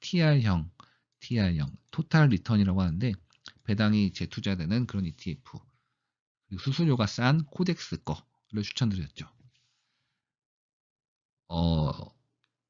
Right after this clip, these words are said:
제가 하는 건 코덱스. 사람들에 따라서 뭐 타이거, 에이스 뭐 하고 싶은 거 하면 되는데 수수료가 코덱스 티알이 제일 쌉니다. 그래서 저는 코덱스 티알로 하고 있습니다.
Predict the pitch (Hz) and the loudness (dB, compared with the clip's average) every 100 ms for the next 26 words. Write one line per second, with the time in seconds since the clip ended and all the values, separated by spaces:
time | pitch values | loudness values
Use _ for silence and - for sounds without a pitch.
0 | _ - 98 95 98 110 101 104 170 - | _ -2 4 6 6 8 6 6 4 2
1 | - 95 - 71 69 _ _ _ _ _ | 0 0 -2 -8 -10 _ _ _ _ _
2 | _ _ _ _ _ _ _ _ _ _ | _ _ _ _ _ _ _ _ _ _
3 | - 147 147 117 107 110 101 147 104 - | 6 8 10 8 4 0 2 2 2 -2
4 | 123 127 123 104 87 - - 117 95 98 | 0 2 4 4 2 0 -2 0 2 2
5 | 95 - _ _ _ _ _ - 147 143 | 0 -6 _ _ _ _ _ 0 4 4
6 | - 120 127 139 107 85 92 113 101 _ | 4 6 8 8 6 -2 -2 -2 -4 _
7 | _ _ - 175 185 143 135 160 147 - | _ _ -10 -2 2 2 4 2 0 -8
8 | _ _ _ _ _ _ 143 135 - 131 | _ _ _ _ _ _ -2 -2 -2 2
9 | 123 113 110 - 156 139 139 143 101 110 | 2 2 -2 -2 2 4 4 2 0 0
10 | 139 117 95 - _ - 92 95 90 92 | 0 0 -4 -12 _ -12 -8 -4 -4 -4
11 | - 104 - - - 107 90 95 110 - | -6 -8 -8 -12 -6 -4 -2 -4 -6 -8
12 | - 123 - | -14 -20 -20